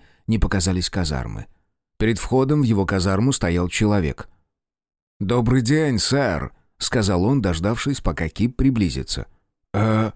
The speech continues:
мне было велено передать, что Андрес Гайл желает наградить вас за хорошую игру.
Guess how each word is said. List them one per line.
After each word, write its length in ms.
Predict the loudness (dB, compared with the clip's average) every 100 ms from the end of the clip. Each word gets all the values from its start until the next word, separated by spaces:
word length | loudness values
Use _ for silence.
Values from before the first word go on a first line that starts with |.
| -12 _ -4
мне 380 | -2 0 0
было 220 | 0 2 2
велено 340 | 0 0 -2
передать, 500 | 0 0 0 0 -2
что 220 | -2 -2
Андрес 380 | -2 -2 -2 -4
Гайл 340 | -2 -2 -2
желает 680 | 0 0 2 2 0 -2 -2
наградить 500 | -2 -2 -2 -2 -4
вас 240 | -2 -2 -2
за 160 | -4
хорошую 600 | -2 -2 -2 -4 -4 -4
игру. 360 | -4 -6 -8